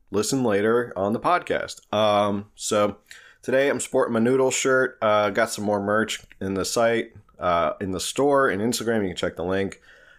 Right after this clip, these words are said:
Uh, Elites Hate You is still there. Uh, there's some other new things. There's a new coffee mug, which I'd like to, gonna <laughs> get my hands on one of 'em 'cause they're pretty cool.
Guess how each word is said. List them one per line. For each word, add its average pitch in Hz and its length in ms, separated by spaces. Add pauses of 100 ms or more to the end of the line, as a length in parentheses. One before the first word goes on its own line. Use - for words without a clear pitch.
Uh, 87 400
Elites 104 320
Hate 107 300
You 104 240
is 90 100
still 98 240
there. 98 580
Uh, 82 220
there's 85 160
some 98 140
other 98 160
new 95 160
things. 95 400
There's 82 160
a - 20
new 85 120
coffee 104 360
mug, 98 300
which 87 420
I'd 82 160
like 82 140
to, 82 80 (260)
gonna 85 300 (340)
<laughs> - 400
get 98 180
my 98 160
hands 107 300
on 101 220
one 104 100
of 104 80
'em 104 180
'cause 90 140
they're 80 80
pretty 92 240
cool. 131 380